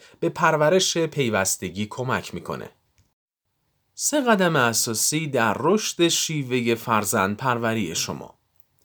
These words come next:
یک، پایش کردن. برای خودتون وقت بذارید. بنشینید و به این فکر بکنید که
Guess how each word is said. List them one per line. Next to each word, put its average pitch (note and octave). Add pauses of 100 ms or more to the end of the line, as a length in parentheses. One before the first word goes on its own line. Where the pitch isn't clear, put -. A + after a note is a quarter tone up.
(420)
یک، F#3+ (640)
پایش F3+
کردن. D3+ (840)
برای A#3
خودتون D#3
وقت B2+
بذارید. E2
بنشینید F3+
و D#3+
به D3
این D3
فکر D3
بکنید F#2
که F#2+